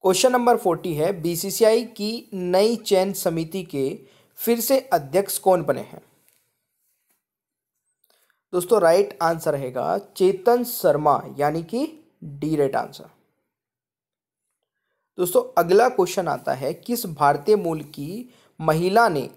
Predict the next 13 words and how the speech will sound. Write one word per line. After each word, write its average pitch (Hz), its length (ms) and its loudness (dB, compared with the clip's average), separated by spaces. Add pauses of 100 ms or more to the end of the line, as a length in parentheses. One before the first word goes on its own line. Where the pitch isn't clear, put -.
(120)
अमेरिकी 190 520 0
राष्ट्रपति 160 580 0
के 151 160 -4
लिए 147 500 -4 (220)
रिपब्लिकन 202 840 2 (300)
पार्टी 170 440 2
से 160 560 -6
अपनी 214 580 -4
उम्मीदवारी 190 840 0 (500)
की 202 80 -10
घोषणा 190 480 2
की 147 180 -8
है? 123 220 -14